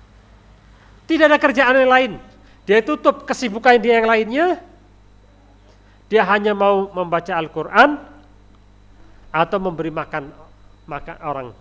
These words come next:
Tidak mau disibukkan dengan yang lainnya.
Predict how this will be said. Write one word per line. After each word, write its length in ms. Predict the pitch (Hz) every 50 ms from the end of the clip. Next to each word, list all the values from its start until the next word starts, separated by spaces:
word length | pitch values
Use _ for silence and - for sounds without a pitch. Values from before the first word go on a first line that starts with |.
| _ _ _ _ _ _ _ _ _ - _ _ _ _ _ _ _ _ _ _ _ _ _ _ _ _ _ _ _ _ _ _ _ _ _ _ _ _ _ _ _ _ _ _ _ _ _ _ - - - - -
Tidak 240 | 254 233 247 247
mau 160 | 226 262 254 214
disibukkan 400 | 175 - 170 190 175 190 185 190
dengan 320 | 180 180 185 185 180 180
yang 80 | 175 170
lainnya. 400 | 170 165 156 139 135 120 107